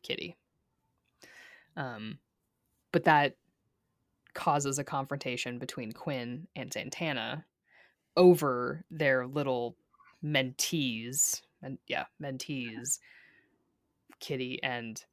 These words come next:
Marley. So now we have the old guard and the new guard battling it out for some reason, I guess.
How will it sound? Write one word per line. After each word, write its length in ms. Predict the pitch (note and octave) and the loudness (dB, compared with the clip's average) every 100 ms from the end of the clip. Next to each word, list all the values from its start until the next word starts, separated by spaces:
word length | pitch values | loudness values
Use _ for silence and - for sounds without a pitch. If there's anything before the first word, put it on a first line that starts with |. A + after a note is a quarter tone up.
| - | 0
Marley. 600 | D#3 F3 B2 A2+ A2 C3+ - _ | 6 6 4 -2 -4 -6 -14 _
So 240 | - - | -8 -6
now 200 | B2+ C3 | -4 -4
we 120 | B2+ C3 | -2 -2
have 360 | C3 A#2+ A#2+ - - _ | -2 -2 -6 -16 -20 _
the 200 | - A#2 - | -4 -4 -2
old 240 | D3+ D3+ - | -2 -2 2
guard 240 | C#3 C3 | 2 2
and 80 | C3+ | -2
the 60 | |
new 160 | C3 C3 | -4 -4
guard 440 | B2 A#2 A2+ A#2 - - | -2 -2 -4 -6 -12 -4
battling 440 | C3 B2+ B2+ C3 | 0 0 -2 -6
it 80 | B2+ | -4
out 340 | A#2+ B2 C3+ - | -4 -2 -4 -6
for 280 | - C3+ | -10 -6
some 500 | C3 - D3 E3 A3 - - | 0 2 2 0 -2 -4 -6
reason, 560 | G#3 C4 D4 F#4 G4 E4 _ _ - | 0 0 2 2 0 -4 _ _ -8
I 120 | G#3 | -6
guess. 680 | A3 E3 D4+ F4+ - - | -2 -2 -2 -4 -8 -10